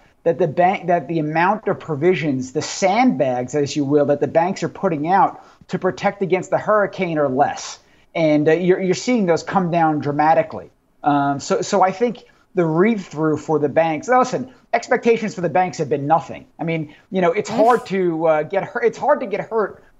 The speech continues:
Speaker 1: falling out of the basement window, you know? I mean, this is the second worst performing sector in the S and P five hundred, only behind energy.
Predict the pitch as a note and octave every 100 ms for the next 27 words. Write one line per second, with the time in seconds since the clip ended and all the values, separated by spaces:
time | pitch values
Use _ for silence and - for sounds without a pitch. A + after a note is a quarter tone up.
0 | _ - A3+ G#3 G3 G3 G3 D#3+ D#3 F#3+
1 | G3 F3+ D#3+ F#3+ G#3+ A2+ G#2+ D#3 F3 B3
2 | - - F#3 F3 G#3 G#3 F3+ F#3 - A#3
3 | A#3 A#3 F3 D3+ G3+ G#3+ - E3 - E3
4 | D#3 C#3 - E3+ - D3 D#3 D3+ E3+ C#3+
5 | D#3 D#3 C#3+ D3 C#3 F#3 F#3 D#3+ D3 D#3+
6 | D#3 E3+ F3+ A#2+ A#2+